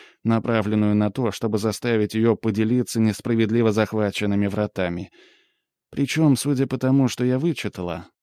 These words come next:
англичане добровольно взяли на себя роль этакого наконечника их совместного копья, к которому они ещё и собирались присоединить столько сателлитов, сколько получится». То есть устроить типичное англосаксонское разводелово.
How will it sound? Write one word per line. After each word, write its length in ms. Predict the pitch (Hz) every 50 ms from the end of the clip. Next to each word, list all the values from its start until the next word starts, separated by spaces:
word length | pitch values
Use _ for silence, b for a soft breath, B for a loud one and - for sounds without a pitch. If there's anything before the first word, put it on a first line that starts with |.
| _ _
англичане 640 | 117 113 123 117 139 139 131 - 160 165 156 147 135
добровольно 600 | 123 135 123 131 127 123 117 135 135 127 113 104
взяли 300 | 95 98 117 117 113 107
на 160 | 101 101 95
себя 300 | - - 107 98 98 101
роль 300 | 120 131 131 113 95 87 - -
этакого 480 | 127 123 117 - 120 - 123 117 113 110
наконечника 800 | 110 101 - 104 98 107 123 127 120 - - - 107 - - 113
их 160 | 117 113 -
совместного 720 | - 113 107 101 113 117 117 107 - - 110 110 110 107
копья, 580 | - 123 131 127 - 139 127 98 92 87 - B B B B B B B B
к 40 | _
которому 500 | - 92 92 - - 113 107 104 104 104
они 260 | 104 113 127 127 117
ещё 220 | 110 98 - 123 120
и 100 | 107 101
собирались 560 | - 110 104 110 107 117 110 104 98 - -
присоединить 760 | - 107 101 - - 107 101 95 98 107 104 104 98 95 -
столько 360 | - - 104 95 - - 90
сателлитов, 680 | - - 92 - - 104 117 135 127 - - 101 90 -
сколько 340 | - - 117 104 92 -
получится». 720 | 98 - 113 117 123 123 101 - - - - - - - - b b b b b b b b b b b b _ _ -
То 140 | 160 165
есть 220 | 160 147 123 - -
устроить 560 | 147 131 - - 143 151 156 151 139 123 -
типичное 720 | - 131 113 - 135 147 143 - - - 123 117 123 127
англосаксонское 960 | 123 123 117 117 104 - 110 104 - - 120 117 113 107 - - 113 110 107
разводелово. 800 | 107 107 - - 113 117 117 101 131 135 107 90 87 - - -